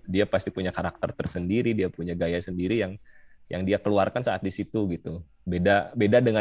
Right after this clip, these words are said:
yang dia pakai saat dia melakukan commission work misalnya gitu. Nah, teman-teman di foto pun gitu. Kalau tadi ngeba-, Govinda tuh, Govinda juga kan belum begitu lama tuh main. Dia, dia kan dia masukin yang memang,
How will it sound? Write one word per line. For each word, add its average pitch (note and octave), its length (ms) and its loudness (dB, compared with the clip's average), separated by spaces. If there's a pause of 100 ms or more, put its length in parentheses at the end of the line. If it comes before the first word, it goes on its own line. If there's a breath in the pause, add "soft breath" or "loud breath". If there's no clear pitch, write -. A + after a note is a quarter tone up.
yang G2+ 160 2
dia G2 160 4
pakai G#2+ 320 -4
saat F#2+ 240 -6
dia F#2+ 140 -2
melakukan G2 340 -4
commission F#2 540 -2
work G2+ 260 4
misalnya E2 400 -8
gitu. - 80 -18 (560 soft breath)
Nah, F#2 80 0
teman-teman G2+ 400 2
di G2+ 80 2
foto G2+ 320 2
pun D#3+ 160 2
gitu. A#2 160 0
Kalau A2+ 160 6
tadi A#2+ 240 4
ngeba-, G#2 400 2
Govinda A2+ 400 2
tuh, B2+ 160 -2
Govinda G2 320 -4
juga C3 240 -4
kan B2+ 80 -10 (240)
belum G2 560 -2
begitu F#2 240 0
lama G2+ 160 0
tuh F2+ 160 -6
main. E2 160 -8
Dia, E2+ 240 -2
dia G#2+ 160 6
kan G3+ 160 4 (400 soft breath)
dia B2 160 6
masukin A#2+ 480 0
yang G2 160 -2
memang, F2+ 300 -6